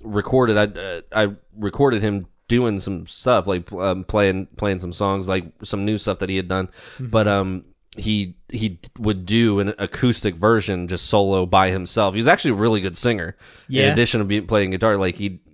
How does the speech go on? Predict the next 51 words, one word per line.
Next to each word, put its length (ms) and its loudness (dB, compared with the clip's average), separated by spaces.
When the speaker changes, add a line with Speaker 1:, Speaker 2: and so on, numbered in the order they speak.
Speaker 1:
he, 260 -12
no 140 0
one's 140 -4
heard 340 2
him. 180 -2
Like, 260 -2
uh, 160 -4
I 120 -2
mean, 140 2
he 100 2
has 180 -2
solo 260 2
albums, 300 -2
but 140 0
I 20 2
Speaker 2:
Yeah, 320 0
Speaker 1:
mean, 100 -4
as 120 2
Speaker 2:
yeah. 60 -10
Speaker 1:
f-, 200 -14
as 140 -4
far 120 4
as 80 -2
Whitesnake, 440 0
Speaker 2:
Oh, 60 0
I'm 180 2
Speaker 1:
he 80 2
wasn't 80 -4
Speaker 2:
interested 260 -4
Speaker 1:
singing. 240 -4
Speaker 2:
in 60 -6
that, 140 -8
like, 180 -10
solo, 440 -4
'cause 180 -4
I, 120 0
Speaker 1:
Yeah. 100 -4
Speaker 2:
that's 200 -4
crazy. 480 -2
That, 260 -6
that 20 -8
Speaker 1:
Right. 100 2
Speaker 2:
always, 300 2
like, 240 -4
breaks 260 0
my 140 -2
heart 300 2
when 100 -6
people 320 -6
are, 120 -2
like, 300 -6